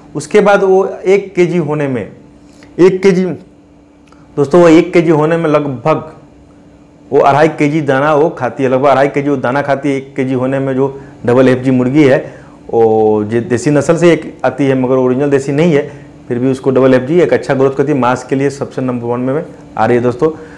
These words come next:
तो उसको अगर आपको बढ़ाना है, जो, जो भी कोशिश करना है कि आप, तो एक केजी होने में दोस्तों वो अढ़ाई केजी जो है दाना खाती है,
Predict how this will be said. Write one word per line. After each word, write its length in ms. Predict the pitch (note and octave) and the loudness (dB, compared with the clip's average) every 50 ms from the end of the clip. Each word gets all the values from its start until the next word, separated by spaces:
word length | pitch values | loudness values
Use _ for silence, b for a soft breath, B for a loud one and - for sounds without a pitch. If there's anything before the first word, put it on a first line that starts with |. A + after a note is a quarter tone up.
| B B B B B - | B B B B B -4
तो 40 | D3 | -4
उसको 280 | C3+ - - G3 F#3+ | -4 0 2 4 4
अगर 140 | F#3 F#3 F#3 | 6 6 4
आपको 400 | - D#3 D#3 D#3 D#3 - F3 D#3+ | 4 4 2 2 0 -2 -2 -2
बढ़ाना 420 | C3 D3 C3+ C3+ C3+ D3 E3 D#3+ | 0 0 0 0 0 0 0 0
है, 180 | D#3 D#3+ D#3 D3 | 0 0 0 -2
जो, 80 | D3 C#3 | -4 -4
जो 140 | C#3 C#3+ | -4 -4
भी 80 | C#3+ D3+ | -4 -4
कोशिश 300 | D3+ D3+ C#3+ C#3+ D#3 D3+ | -4 -4 -4 -4 -6 -6
करना 280 | D3+ D3+ C#3+ D3 D3 C#3 | -6 -4 -4 -2 -2 -4
है 120 | C#3 C#3+ | -4 -4
कि 200 | C#3 D3+ D#3 D#3 | -4 -4 -4 -4
आप, 300 | - - C3+ B2 B2 - | -2 -2 -4 -4 -4 -2
तो 60 | C#3 | 0
एक 240 | C#3+ D#3+ E3 D#3 - | 2 2 0 0 0
केजी 160 | F3 F3 E3+ | 2 2 4
होने 260 | D#3 C#3+ D3+ D#3+ F3 | 4 2 2 4 4
में 120 | F3 E3+ D3+ | 2 4 2
दोस्तों 320 | D#3+ D3+ D#3 - F3 E3 | 2 0 0 0 -2 0
वो 100 | D3 D#3+ | 0 0
अढ़ाई 320 | D#3 - C3 A#2+ C3+ D#3 E3 | 2 2 2 2 2 0 0
केजी 600 | - - - - D3 C#3+ C3+ C3+ D3 C3+ G2 - - - - - - - _ - - - - - - - - - | -2 -8 -10 -6 -4 -4 -2 -2 -2 -4 -4 -6 -12 -18 -20 -20 -20 -20 _ -20 -20 -20 -20 -20 -20 -14 -4 0
जो 80 | B2+ D3+ | 2 4
है 100 | D3+ - | 4 4
दाना 240 | B2 B2 C#3+ D3 | 2 0 0 0
खाती 300 | - D#3 C#3+ C3+ D3+ D#3 | 0 0 -2 -2 -2 -2
है, 340 | D3 D3 D#3 F3 F3+ - - | -2 -2 -2 -2 -4 -6 -12